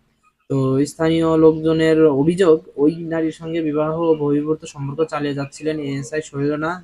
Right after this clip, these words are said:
তাকে ঘরে আটকে রেখে থানায় খবর দেওয়া হয়। পুলিশ আসার আগে অল্প বয়সী কয়েকজন লাঠি দিয়ে এএসআই কে, আহ, পেটায়। পরে দিবাগত রাত সাড়ে বারোটার দিকে পুলিশ তাকে নিয়ে যায়। এটাও তো একটা,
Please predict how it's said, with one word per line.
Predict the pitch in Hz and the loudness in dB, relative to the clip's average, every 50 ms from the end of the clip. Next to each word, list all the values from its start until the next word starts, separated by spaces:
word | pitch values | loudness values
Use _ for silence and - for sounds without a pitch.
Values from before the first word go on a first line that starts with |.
| _ - | _ -14
তাকে | 127 - - 139 | -14 -12 -10 -10
ঘরে | 131 127 127 135 156 170 165 | -6 -4 0 0 0 0 0
আটকে | 131 127 139 - - _ 156 156 156 | -4 -8 -12 -14 -8 _ 2 4 4
রেখে | 156 143 - 165 170 202 - _ _ _ _ _ _ _ _ _ | 4 0 -2 -4 -6 -6 -8 _ _ _ _ _ _ _ _ _
থানায় | - 139 139 147 147 147 143 | -4 -4 -2 0 0 -2 -4
খবর | 139 - 143 135 143 147 147 143 | -4 -4 -4 -2 -2 -2 -2 -2
দেওয়া | 143 143 143 139 | -2 -2 -2 -2
হয়। | 131 139 147 - - - _ _ _ _ _ _ | -2 -4 -6 -6 -8 -12 _ _ _ _ _ _
পুলিশ | 160 156 151 156 160 | 2 2 2 2 0
আসার | 160 156 - 165 | -4 -4 0 2
আগে | 160 160 160 170 175 | 2 2 2 0 -4
অল্প | 185 180 156 147 147 139 151 | -4 -2 -2 -2 0 0 0
বয়সী | 143 147 147 147 151 - - - | 2 4 4 4 4 2 0 -2
কয়েকজন | - 151 139 135 135 147 156 | 0 0 0 0 0 -2 -2
লাঠি | 151 143 131 131 131 131 147 | 0 0 -2 -2 -4 -6 -8
দিয়ে | 143 151 160 170 175 | -2 -2 0 0 0
এএসআই | 160 151 143 139 135 135 - 147 147 147 | 0 0 0 0 -2 -4 -6 -6 -6 -6
কে, | 147 - 170 190 208 - _ _ _ _ _ _ - | -4 -6 -6 -6 -8 -12 _ _ _ _ _ _ -2
আহ, | 123 127 123 - | 0 0 0 0
পেটায়। | - 180 165 - 165 110 - - - - | -2 -2 0 0 -2 -2 -4 -10 -2 2
পরে | 147 151 160 156 | 6 6 6 6
দিবাগত | 139 127 151 165 180 190 190 196 190 190 | 6 4 4 4 4 2 2 0 0 0
রাত | 190 180 175 175 - _ _ - 165 160 | 0 0 0 0 -2 _ _ -10 -10 -10
সাড়ে | - - - 143 143 156 160 156 - _ _ _ | -10 -6 -4 2 4 4 4 2 0 _ _ _
বারোটার | 143 143 151 156 156 156 160 165 | -4 -2 0 2 2 2 0 0
দিকে | 175 175 170 151 143 139 - | -2 0 2 2 2 4 4
পুলিশ | 151 151 147 143 - | 6 6 6 4 4
তাকে | - 143 139 156 156 | 0 0 0 -2 -2
নিয়ে | 156 151 147 147 156 170 170 | 0 0 0 0 -2 -2 0
যায়। | 151 143 139 151 156 | 0 2 4 4 6
এটাও | 156 160 - - - 143 147 - 170 180 185 180 - | 6 6 6 6 4 2 2 2 0 -2 -2 -4 -2
তো | 185 175 | 0 2
একটা, | 156 143 143 - 156 147 | 2 2 0 -4 -6 -6